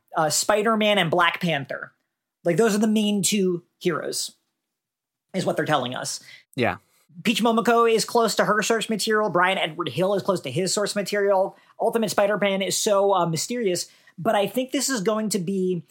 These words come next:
Speaker 1: the theme of the new Ultimate Universe is going to be superheroes as political thriller, which was kind of the guarantee of the original, original Ultimate Universe, but that got dragged through Mark Millar politics.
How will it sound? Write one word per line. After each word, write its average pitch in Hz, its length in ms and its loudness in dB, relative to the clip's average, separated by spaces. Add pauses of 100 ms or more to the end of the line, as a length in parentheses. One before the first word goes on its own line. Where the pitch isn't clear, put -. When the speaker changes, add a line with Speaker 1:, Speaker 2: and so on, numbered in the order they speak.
(200)
Speaker 1:
the 156 120 -2
theme 262 420 -2
of 208 140 0
the 214 60 -2
new 214 160 0
Ultimate 190 300 0
Universe 175 380 -2
is 170 120 -4
going 175 260 0
to 175 80 -6
be 165 320 -6 (140)
superheroes 202 920 0
as 170 220 2
political 160 600 -2
thriller, 143 520 -6 (240)
which 180 160 -2
was 190 140 -2
kind 254 360 0
of 233 300 0
the 190 220 2
guarantee 208 640 -4
of 165 100 -4
the 175 120 0
original, 254 420 0
original 165 320 -2
Ultimate 156 240 -6
Universe, 156 480 -6 (440)
but 190 240 2
that 202 180 0
got 185 300 2 (280)
dragged 185 440 2
through 185 280 0
Mark 180 260 -2
Millar 160 300 2
politics. 190 680 2